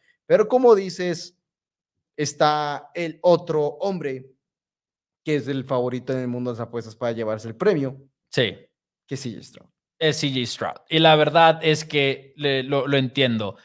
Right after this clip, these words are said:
Speaker 2: Y C J Stroud es nuestro ganador para el premio, porque la verdad, Stroud es un jugador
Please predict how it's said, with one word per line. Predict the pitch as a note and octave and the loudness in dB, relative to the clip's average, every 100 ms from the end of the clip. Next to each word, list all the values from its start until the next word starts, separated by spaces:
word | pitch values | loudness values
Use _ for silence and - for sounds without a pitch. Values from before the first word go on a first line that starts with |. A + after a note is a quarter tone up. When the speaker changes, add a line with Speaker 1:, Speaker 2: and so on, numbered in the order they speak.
| _ | _
Speaker 2:
Y | C#3+ | -8
C | C3+ | -4
J | F#3 F3+ | 0 2
Stroud | E3+ D#3 D#3+ | 6 6 4
es | D3+ | 0
nuestro | D3 - C#3+ | 0 0 0
ganador | C3+ C3 A#2+ G2+ - | 2 0 0 -4 -2
para | C#3 C3+ | 0 0
el | C3 | -2
premio, | C#3 C3+ A2 G2+ | 2 2 0 -4
porque | D#3 D#3 D#3 D3+ | -4 2 4 6
la | D#3+ | 6
verdad, | D3+ D3+ F3+ F3+ - - _ _ _ _ _ _ _ _ _ _ - | 6 6 8 6 2 -20 _ _ _ _ _ _ _ _ _ _ -6
Stroud | G3+ - B3+ C#4+ D4 - | -4 2 6 8 6 2
es | A3 G3+ D#3 - - _ _ _ _ _ _ _ _ - | 2 4 4 -4 -14 _ _ _ _ _ _ _ _ -4
un | A3 | -4
jugador | A3+ B3+ G#3 D3 A#2+ - | -2 2 2 2 -4 -12